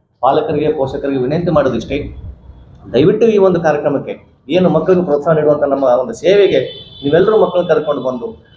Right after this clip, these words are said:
ಆ ಒಂದು ಪ್ರೇರಣಾದಾಯಕ ಮಾತುಗಳನ್ನ ಹೇಳಿಸಿ ಮಕ್ಕಳಿಗೆ ಸನ್ಮಾನ ಮಾಡೋದ್ರಿಂದ ಆ ಮಕ್ಕಳಿಗೆ ಮುಂದಿನ ಭವಿಷ್ಯ ಇನ್ನೂ ಓದಬೇಕು, ನಾನು ಅಧಿಕಾರಿ ಆಗ್ಬೇಕು, ನಾನು ದೊಡ್ಡ ಮನುಷ್ಯ ಆಗ್ಬೇಕು, ಸಮಾಜದಲ್ಲಿ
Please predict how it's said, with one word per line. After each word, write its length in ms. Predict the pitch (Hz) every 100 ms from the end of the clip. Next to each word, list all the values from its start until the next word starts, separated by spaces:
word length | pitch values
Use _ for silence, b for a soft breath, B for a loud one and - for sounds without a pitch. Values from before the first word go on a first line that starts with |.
| b
ಆ 100 | 147
ಒಂದು 260 | 190 196 185
ಪ್ರೇರಣಾದಾಯಕ 680 | 147 156 180 175 170 156 156
ಮಾತುಗಳನ್ನ 560 | 143 143 143 139 139
ಹೇಳಿಸಿ 400 | 131 131 131 135
ಮಕ್ಕಳಿಗೆ 300 | 131 135 156
ಸನ್ಮಾನ 340 | 147 135 147 151
ಮಾಡೋದ್ರಿಂದ 440 | 139 131 127 151 143 120 B B - 123
ಆ 60 |
ಮಕ್ಕಳಿಗೆ 440 | 131 143 214 214 202
ಮುಂದಿನ 340 | 170 165 165
ಭವಿಷ್ಯ 360 | 156 143 147 147
ಇನ್ನೂ 220 | 151 202
ಓದಬೇಕು, 520 | 165 170 156 - 147
ನಾನು 280 | 127 135 175
ಅಧಿಕಾರಿ 420 | 143 143 156 165
ಆಗ್ಬೇಕು, 440 | 147 139 135 135 120
ನಾನು 260 | 147 165
ದೊಡ್ಡ 160 | 147 175
ಮನುಷ್ಯ 320 | 165 160 147
ಆಗ್ಬೇಕು, 280 | 143 135 139
ಸಮಾಜದಲ್ಲಿ 880 | 139 139 139 147 185 185 - -